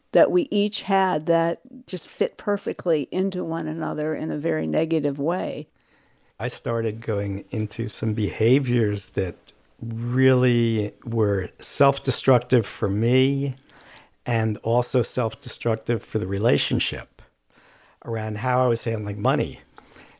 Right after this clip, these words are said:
Speaker 2: And this triggered your huge stuff from your childhood. I got really stubborn.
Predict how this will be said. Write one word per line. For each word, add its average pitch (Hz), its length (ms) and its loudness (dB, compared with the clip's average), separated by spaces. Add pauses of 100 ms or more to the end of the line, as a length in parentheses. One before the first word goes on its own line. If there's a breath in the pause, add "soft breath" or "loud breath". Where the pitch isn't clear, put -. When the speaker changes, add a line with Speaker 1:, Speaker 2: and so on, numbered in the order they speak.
(120 loud breath)
Speaker 2:
And 107 340 -2
this 131 280 0
triggered 120 580 0
your 110 680 4 (840)
huge 117 1400 0 (340)
stuff - 440 -2
from 107 240 -6
your 151 180 6
childhood. 95 840 -4 (1080 loud breath)
I 117 60 -2
got 120 160 0
really 139 200 -2
stubborn. 131 480 0